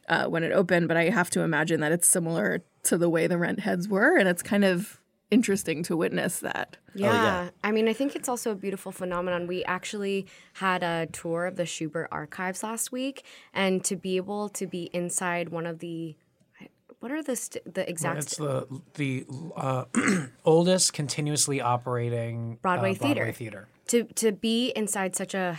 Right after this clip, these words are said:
Speaker 2: historical building and have our, like, rambunctious, viral
Speaker 4: <laughs>
Speaker 2: stan, uh, like, stan fans in that house is, I think, a really beautiful,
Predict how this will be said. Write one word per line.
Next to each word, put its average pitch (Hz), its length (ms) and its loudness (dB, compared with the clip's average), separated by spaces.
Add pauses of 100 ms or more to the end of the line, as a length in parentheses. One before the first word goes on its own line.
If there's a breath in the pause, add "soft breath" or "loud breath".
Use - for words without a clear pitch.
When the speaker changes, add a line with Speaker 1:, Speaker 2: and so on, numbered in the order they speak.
Speaker 2:
historical 175 760 0
building 185 640 0
and 175 220 -2
have 165 420 -2
our, 165 200 -2
like, 160 280 -4 (580 loud breath)
rambunctious, 180 800 -2 (200 soft breath)
viral 175 920 4
Speaker 4:
<laughs> 165 120 0
Speaker 2:
stan, 190 680 6
uh, 185 300 6
like, 196 220 4
stan 202 480 6
fans 190 840 6 (360 loud breath)
in 196 260 6
that 175 220 4
house 196 600 0
is, 185 260 -2
I 185 120 2
think, 202 220 -2
a 202 100 0
really 180 480 2
beautiful, 170 720 -2